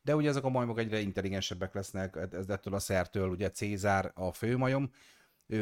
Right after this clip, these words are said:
ő velük is él, tehát ő, ő konkrétan nem is ilyen labormajom, hanem ő családtag, és az ő konfliktusából indul el ez a helyzet, amikor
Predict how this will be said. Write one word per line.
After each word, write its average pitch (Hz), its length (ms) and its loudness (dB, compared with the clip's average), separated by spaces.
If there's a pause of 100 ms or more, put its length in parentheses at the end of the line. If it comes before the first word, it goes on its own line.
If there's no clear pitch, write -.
ő 104 260 0
velük 101 240 2
is - 140 0
él, 98 220 2
tehát 90 260 -4
ő, 92 280 -4
ő 85 100 -10
konkrétan 98 420 -4
nem 95 140 0
is - 300 -6
ilyen 78 520 -6 (140)
labormajom, 123 540 2
hanem 95 220 -2
ő 92 200 -4
családtag, 92 800 -2 (1400)
és 104 380 -2
az 98 160 -2
ő 90 140 0
konfliktusából 90 800 -4
indul 90 240 -2
el 90 80 0
ez 90 120 -2
a 95 60 -2
helyzet, 92 360 -2
amikor 92 560 -4